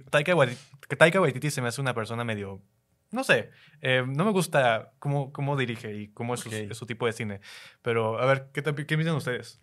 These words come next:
Speaker 1: Porque la verdad
Speaker 2: Pues yo ya siento que vamos a llegar a un punto en el que va a cansar.
Speaker 1: Ok.
Speaker 2: Este,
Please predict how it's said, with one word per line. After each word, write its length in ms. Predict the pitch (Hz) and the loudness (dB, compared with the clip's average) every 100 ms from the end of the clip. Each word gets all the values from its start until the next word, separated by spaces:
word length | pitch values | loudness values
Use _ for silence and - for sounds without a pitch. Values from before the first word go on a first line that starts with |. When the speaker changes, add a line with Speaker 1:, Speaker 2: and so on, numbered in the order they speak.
| - | -12
Speaker 1:
Porque 180 | 117 107 | -8 -4
la 60 | |
verdad 240 | 110 170 202 - - - | -2 -4 -6 -16 -18 -10
Speaker 2:
Pues 340 | 127 113 - _ | -8 -8 -10 _
yo 260 | - 120 131 | -12 -4 0
ya 320 | 139 131 123 | 4 4 4
siento 440 | 113 127 117 127 120 | 0 -2 0 -2 0
que 760 | 113 107 101 101 101 95 98 _ _ | 2 2 4 2 2 0 -4 _ _
vamos 340 | - 110 117 117 | -2 2 2 2
a 40 | |
llegar 160 | 110 110 | 2 2
a 20 | |
un 60 | 110 | 2
punto 180 | 113 104 | 0 0
en 60 | |
el 40 | 98 | -2
que 100 | 101 | -2
va 80 | 104 | -2
a 60 | |
cansar. 500 | - 95 92 98 143 - - - - | -2 -4 -4 -6 -6 -12 -18 -12 -10
Speaker 1:
Ok. 160 | 117 | -6
Speaker 2:
Este, 800 | 110 101 - - 101 98 98 98 | -4 -4 -6 -6 -2 -2 -2 -4